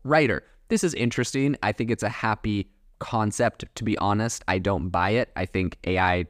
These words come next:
completely replaces the writer. Um, I mean, you could still have a writer that gives, like, a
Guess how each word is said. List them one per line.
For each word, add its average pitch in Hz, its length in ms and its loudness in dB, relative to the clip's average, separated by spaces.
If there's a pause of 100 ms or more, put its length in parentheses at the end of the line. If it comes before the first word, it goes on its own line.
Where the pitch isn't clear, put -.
completely 87 500 -4
replaces 104 540 -2
the 110 100 0
writer. 113 400 2 (240)
Um, 98 300 2
I 113 80 2
mean, 113 240 2 (260)
you 117 120 -2
could 127 140 -2
still 123 200 2
have 113 160 2
a 104 60 2
writer 95 320 2
that 92 180 -2
gives, 98 220 0
like, 95 220 2
a 92 240 0